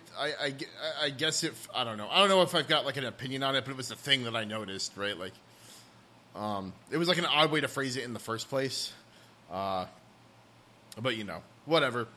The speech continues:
It were, it, it's fine. Um, I hope Mysterio is still alive. That would be neat.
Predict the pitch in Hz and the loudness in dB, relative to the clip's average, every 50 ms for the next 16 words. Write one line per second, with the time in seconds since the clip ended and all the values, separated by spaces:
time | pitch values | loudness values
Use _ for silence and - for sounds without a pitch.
0 | - - - 147 147 135 139 131 - 147 139 123 - - - - - - - - | -10 -2 0 0 2 2 0 -2 -2 -4 -6 -6 -8 -12 -20 -20 -20 -20 -20 -20
1 | - - - - - 170 160 - - - - 139 135 135 131 131 127 127 127 117 | -20 -20 -16 -6 -4 -4 -2 -2 -4 -4 -2 0 0 0 0 -2 -4 -6 -6 -8
2 | 117 - - - - - - - - - - - - - - 104 107 110 107 104 | -10 -14 -20 -20 -20 -20 -20 -20 -20 -20 -20 -20 -20 -12 -8 -6 -4 -4 -4 -6
3 | 95 - - - - 135 135 185 208 202 175 151 - - 180 170 165 160 139 123 | -8 -10 -10 -4 -2 0 2 2 2 2 0 -4 -2 2 4 4 4 4 2 -2
4 | - - 151 127 107 98 92 95 104 120 135 170 233 220 - - - - 120 120 | -2 -2 -2 -2 -2 -2 -2 0 0 0 0 0 -2 -4 -6 -14 -8 -4 -2 -2
5 | 131 139 127 170 170 190 214 240 - | -2 -2 -2 -2 -2 -2 -2 -4 -4